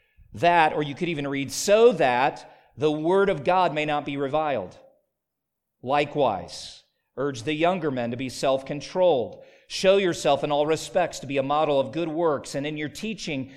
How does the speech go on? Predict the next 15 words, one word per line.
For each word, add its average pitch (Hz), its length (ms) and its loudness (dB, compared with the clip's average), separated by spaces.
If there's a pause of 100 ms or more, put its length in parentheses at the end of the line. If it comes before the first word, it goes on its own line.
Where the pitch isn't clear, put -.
(160)
uh, - 240 -12
show - 280 2
integrity, 165 600 -2
dignity, 135 520 -4
and 131 100 -8
sound 170 360 -2
speech - 520 -6 (220)
that 151 260 2
cannot 185 440 -2
be 170 140 -4
condemned, 165 800 -2 (260)
so 226 460 6
that," 156 380 4
here's 160 340 -4
our, 147 340 0